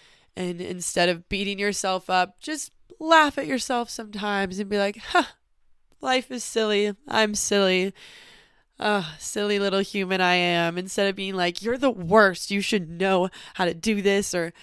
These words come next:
"You're not good enough," or, "Why would you do that? You're so stupid." Like, we're letting go of that. This is, this is not a space for that. <laughs> Um,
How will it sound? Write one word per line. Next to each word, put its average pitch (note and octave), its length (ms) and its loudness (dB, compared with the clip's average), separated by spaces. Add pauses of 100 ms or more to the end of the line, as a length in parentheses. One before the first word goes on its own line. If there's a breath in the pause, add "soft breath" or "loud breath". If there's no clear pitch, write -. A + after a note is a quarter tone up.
(220 loud breath)
"You're A3+ 100 -8
not F#3 280 -2
good A3 160 6
enough," G#3 260 2
or, F#3+ 100 -2
"Why G#3+ 180 2
would A3 120 -2
you F#3 100 -12
do A3 180 -6
that? F#3+ 160 4
You're G#3 100 0
so A3 180 2
stupid." F#3+ 680 -4
Like, F3+ 340 -4 (1080)
we're F#3 140 -2
letting F3 300 0
go - 160 -2
of G3+ 140 -4
that. - 300 -4 (380)
This F#3 220 -2
is, F3+ 300 -8 (140)
this F#3 220 -8
is F3+ 160 -8
not F3 400 -2 (760)
a F3 80 -6
space - 380 -6
for - 160 -8
that. - 320 -8 (120)
<laughs> C4 200 0 (1300 loud breath)
Um, F#3+ 680 -4